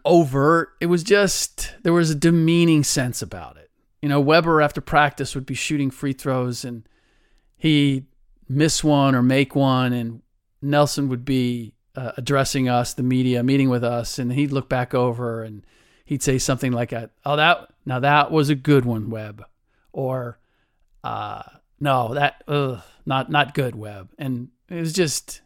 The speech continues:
it was a little much, particularly when you're talking about the number one pick. It was clearly kind of stating his authority over Webber. And again, it's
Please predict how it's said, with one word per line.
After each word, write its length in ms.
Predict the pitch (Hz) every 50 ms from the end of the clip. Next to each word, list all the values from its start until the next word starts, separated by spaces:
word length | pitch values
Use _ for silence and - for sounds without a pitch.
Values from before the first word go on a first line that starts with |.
| _ _ _ _ _ _ _ _ _ _ _
it 80 | - 170
was 120 | 160 156
a 60 | 165 165
little 220 | 160 165 151 139
much, 580 | 139 139 120 92 80 - - - - - - _
particularly 360 | - 170 143 202 208 214 196 190
when 120 | 180 175
you're 80 | 170 156
talking 260 | - 165 160 160 160
about 300 | 147 143 143 139 - -
the 80 | 139
number 440 | 135 131 120 120 120 127 123 127 127
one 360 | 123 113 117 117 117 113 110
pick. 480 | 107 - - - - - _ _ _ _ _ _ _ _ _ _ _ _ _ -
It 20 |
was 140 | - 151 143
clearly 800 | - - - - 175 175 170 175 165 156 156 151 143 139 127 - _ _ _ _ _ _ _ _ _ _ _ -
kind 140 | - 151 143
of 140 | 135 - - - - 254 - - _ _ _ _ - - _ _ _ - -
stating 560 | - - - - - 156 160 160 156 151 143
his 360 | 127 143 143 139 131 120 - - -
authority 920 | 139 127 - - - 147 135 135 131 123 117 110 110 110 110 98 113 - - - - - - - - - -
over 260 | - 135 135 123 120 120
Webber. 400 | 117 120 117 110 - - - -
And 100 | - 208
again, 480 | 214 - 247 277 269 190 151 104 95 - _ _ _ _
it's 380 | - 175 151 143 - - -